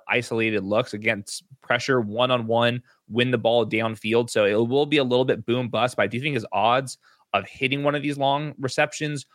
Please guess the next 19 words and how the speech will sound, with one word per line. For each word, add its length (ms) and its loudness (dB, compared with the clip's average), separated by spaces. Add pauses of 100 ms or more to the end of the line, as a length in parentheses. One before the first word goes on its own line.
(260)
are 160 4
way 380 2
up 280 0
just 220 -2
because 560 -2 (300)
the 100 -4
Vikings 480 -2
cornerback, 640 -2 (140)
uh, 160 0
depth 260 -2
chart 180 0
right 160 0
now 140 0
and 80 -4
just 160 -12
kinda 180 -6
how 300 0
they 160 -2
operate, 580 -2